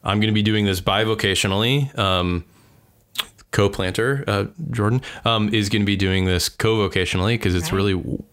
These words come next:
Speaker 1: more where he works,
Speaker 2: Mm-hmm.
Speaker 1: um, ideally in, in collegiate, you know, he works with college students. Um, he's a professor. And so I don't have any plans to quit my day job anytime soon.
Speaker 2: Mm-hmm.
Speaker 1: Um, the impact that I'm able to have being in a unique position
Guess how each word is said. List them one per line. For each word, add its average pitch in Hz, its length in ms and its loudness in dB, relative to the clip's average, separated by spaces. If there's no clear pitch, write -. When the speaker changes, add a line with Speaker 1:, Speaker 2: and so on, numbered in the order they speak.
Speaker 1:
more 95 400 0
where 95 300 2
he 101 260 2
works, 104 680 0
Speaker 2:
Mm-hmm. 90 100 -2
Speaker 1:
um, 92 340 0
ideally 92 520 2
in, 90 200 0
in 90 260 0
collegiate, 98 920 0
you 101 80 0
know, 90 120 2
he 90 100 0
works 95 320 0
with 95 100 -6
college 101 260 0
students. 98 420 -2
Um, 87 220 2
he's 92 180 2
a - 40 0
professor. 90 540 0
And 98 220 -2
so 95 540 0
I 120 120 0
don't 143 180 0
have 110 280 0
any 113 200 2
plans 98 440 0
to - 100 -4
quit - 180 -2
my 92 120 0
day 87 140 2
job 82 220 0
anytime 82 360 0
soon. - 520 -2
Speaker 2:
Mm-hmm. 185 120 -4
Speaker 1:
Um, 87 400 0
the 101 180 0
impact 104 720 0
that 87 520 0
I'm 92 200 0
able 90 220 2
to 85 80 2
have 87 420 0
being 87 320 2
in 85 120 2
a 85 260 2
unique 104 720 0
position 87 840 0